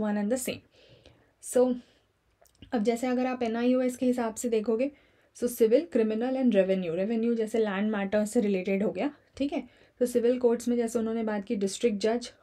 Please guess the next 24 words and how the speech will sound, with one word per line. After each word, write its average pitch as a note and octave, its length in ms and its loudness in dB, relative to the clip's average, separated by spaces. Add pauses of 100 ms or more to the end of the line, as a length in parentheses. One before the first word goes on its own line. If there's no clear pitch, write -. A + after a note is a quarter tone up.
और G3 160 -2
district A3 400 -2
and A3 160 -2
sessions G#3 420 -2
judge, F#3+ 340 -4 (340)
आपने A#3+ 200 0
ये C#4 60 4
सब C#4 180 -2
टर्म C4 220 2
सुने B3 240 0
होंगे A#3 280 0
ना, F4+ 140 -6 (380)
अ, G#3 360 -2 (460)
डिस्ट्रिक्ट G#3+ 360 -2
जज F#3+ 260 0
को G#3 140 -2
लेके, F#3 480 -2
ठीक G#3 160 -4
है, G3 60 2
या F#3 100 2
फिर G3 200 -4
एडिशनल G3 500 -2
डिस्ट्रिक्ट F#3+ 380 -4
जज F#3 400 -4